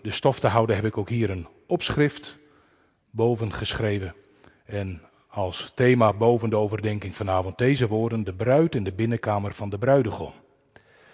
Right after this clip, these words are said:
De bruid in de binnenkamer van de bruidegom. Twee gedachten. Allereerst letten we op een bede uit de binnenkamer. Want het klinkt in het eerste gedeelte van vers vier: "Trek mij,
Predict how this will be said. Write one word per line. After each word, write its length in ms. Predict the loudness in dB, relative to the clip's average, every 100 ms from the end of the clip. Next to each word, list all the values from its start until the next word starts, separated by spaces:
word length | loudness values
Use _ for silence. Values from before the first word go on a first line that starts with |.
| _ _ -10
De 120 | -6
bruid 400 | 4 8 8 8
in 80 | 4
de 80 | 2
binnenkamer 600 | 4 4 4 2 2 -2
van 140 | -2
de 80 | 0
bruidegom. 600 | 4 4 4 -2 -6 -8 -14 _ _
Twee 220 | 4 6
gedachten. 520 | 6 2 2 2 0 0 -14 -20 -20 -20 -6
Allereerst 560 | 4 8 8 8 6 6
letten 200 | 4 4
we 60 | 2
op 120 | 2
een 220 | 0 -2 -6
bede 580 | 2 6 6 6 2 -2 -18 _
uit 360 | 6 6 6 0
de 80 | 0
binnenkamer. 760 | 0 -2 0 0 -2 -8 -16 -20 _ _ _ _ _ _ _ -14
Want 120 | -12
het 100 | -4
klinkt 320 | 2 2 4
in 80 | 0
het 100 | 2
eerste 360 | 2 0 -2
gedeelte 420 | -6 0 0 0 -2
van 200 | -4 -4
vers 260 | -4 -6
vier: 380 | -6 -6 -6 -4
"Trek 280 | 0 0 2
mij, 320 | 2 2